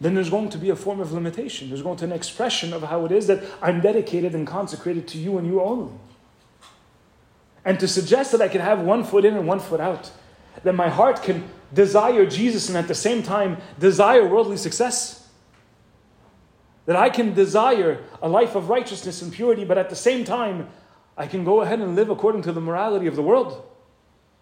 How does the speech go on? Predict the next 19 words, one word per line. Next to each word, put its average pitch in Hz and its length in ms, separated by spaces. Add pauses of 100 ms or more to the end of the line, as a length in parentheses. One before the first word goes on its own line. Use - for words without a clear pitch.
(960)
That's 180 160
like 196 120
me 240 120
telling 220 240
my 190 120
wife, 220 220
"I 196 100
love 202 300
you. 143 200 (600)
I'm 190 120
going 226 120
to 185 80
be 208 100
loyal 233 340
to 160 120
you, 156 160
dedicated 233 580
to 170 100
you." 170 320